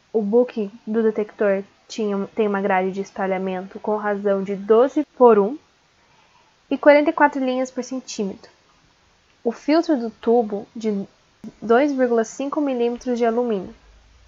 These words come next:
Pra calcular a dose que era emitida do tubo, foi usado a câmera de ionização de placas paralelas do modelo Vacudap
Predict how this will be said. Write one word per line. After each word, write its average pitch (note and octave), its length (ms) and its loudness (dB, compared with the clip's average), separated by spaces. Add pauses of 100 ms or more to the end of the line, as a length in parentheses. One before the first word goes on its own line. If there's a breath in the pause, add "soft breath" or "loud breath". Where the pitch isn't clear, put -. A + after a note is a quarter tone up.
(580 loud breath)
Pra D4 180 4
calcular C#4 880 4
a G#3+ 120 2
dose G#3 640 4 (920)
que A#3+ 100 2
era G#3+ 160 8
emitida C#4 580 2
do G3+ 80 -4 (120)
tubo, A3+ 400 0 (560 soft breath)
foi C4 260 2
usado A#3+ 460 2
a A3+ 80 4
câmera D4+ 520 0
de C4+ 160 -6
ionização B3 920 -2
de A#3+ 100 -4
placas A3+ 380 -2
paralelas G#3+ 800 -2
do A3 120 -2
modelo G3+ 460 2
Vacudap G#3+ 580 -2